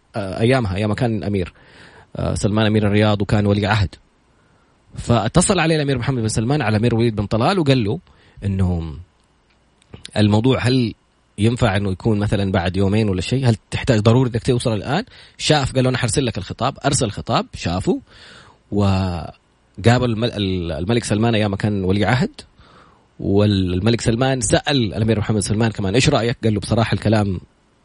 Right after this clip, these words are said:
يعني، كلام مهم، إنه الاقتصاد اعتمادنا على البترول، الحرب، المصاريف،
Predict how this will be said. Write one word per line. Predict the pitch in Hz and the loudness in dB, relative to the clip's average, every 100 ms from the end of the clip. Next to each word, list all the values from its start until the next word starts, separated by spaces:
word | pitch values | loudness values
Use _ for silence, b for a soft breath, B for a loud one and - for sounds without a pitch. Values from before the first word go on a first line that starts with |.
| - | -6
يعني، | 80 80 113 - 104 107 _ _ _ _ - - | -4 -4 -8 -12 -16 -20 _ _ _ _ -8 0
كلام | 107 110 | 2 4
مهم، | 101 98 78 _ - b b b b b 113 | 2 2 -4 _ -20 b b b b b -2
إنه | 113 | -2
الاقتصاد | 107 - 101 120 117 107 | -2 -2 0 4 2 2
اعتمادنا | 87 - 107 113 104 92 | -4 -2 2 2 2 0
على | 90 | 0
البترول، | 87 87 120 120 117 110 110 b b b - | -2 0 2 2 2 0 -4 b b b -8
الحرب، | - - - 156 151 139 113 - - b b - | -4 0 2 2 0 -4 -10 -16 -20 b b -6
المصاريف، | 92 95 95 104 101 131 156 147 139 - - | -4 -4 -2 0 2 2 2 2 -2 -6 -14